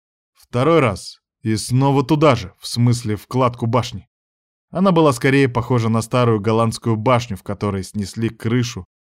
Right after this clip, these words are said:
для лучшего наблюдения, чем на колокольню. Так, ладно. Нельзя стоять вечно. Я дал третий выстрел, отчего Дэнди отшатнулся и вылетел,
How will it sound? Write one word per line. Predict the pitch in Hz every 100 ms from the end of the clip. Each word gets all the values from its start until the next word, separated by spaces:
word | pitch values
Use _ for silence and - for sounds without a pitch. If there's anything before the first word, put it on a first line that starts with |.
| _
для | 107 110
лучшего | 107 - 101
наблюдения, | 110 107 123 120 110 90 -
чем | - 101
на | 101
колокольню. | 101 107 107 101 87 - _ _ _ _ _
Так, | 117 107 107 120 120
ладно. | 117 127 143 110 92 107 98 87 _ _ _ _ _ _
Нельзя | 107 123 127 151
стоять | 120 123 123 117
вечно. | 110 127 120 95 -
Я | 104 113
дал | 110 107
третий | 95 139 151 120
выстрел, | 120 123 120 104 104
отчего | 117 - 143
Дэнди | 123 107 139 123 113
отшатнулся | 110 123 123 135 123 120
и |
вылетел, | 113 117 135 120 117